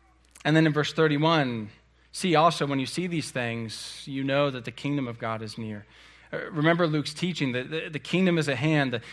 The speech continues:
the kingdom is at work. How much more so,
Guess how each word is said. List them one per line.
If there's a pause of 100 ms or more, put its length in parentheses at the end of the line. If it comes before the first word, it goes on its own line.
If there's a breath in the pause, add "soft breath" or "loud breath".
(100)
the
kingdom
is
at
work.
How
much (240 loud breath)
more
so,